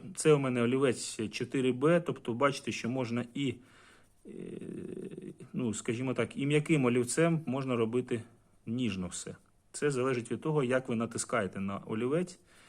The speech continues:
як ви ним працюєте. Далі тут так само, ніякі тут,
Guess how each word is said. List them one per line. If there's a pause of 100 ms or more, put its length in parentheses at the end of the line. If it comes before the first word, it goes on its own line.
(320)
як
ви
ним
працюєте. (760)
Далі
тут
так
само, (280)
ніякі
тут,